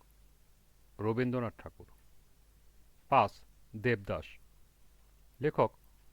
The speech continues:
শরৎচন্দ্র চট্টোপাধ্যায়। ছয়,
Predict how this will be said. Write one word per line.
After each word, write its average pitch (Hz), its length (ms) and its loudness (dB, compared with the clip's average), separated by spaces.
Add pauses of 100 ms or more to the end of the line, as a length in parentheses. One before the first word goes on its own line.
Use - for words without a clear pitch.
(180)
শরৎচন্দ্র 113 840 0 (240)
চট্টোপাধ্যায়। 101 760 -8 (720)
ছয়, 107 280 0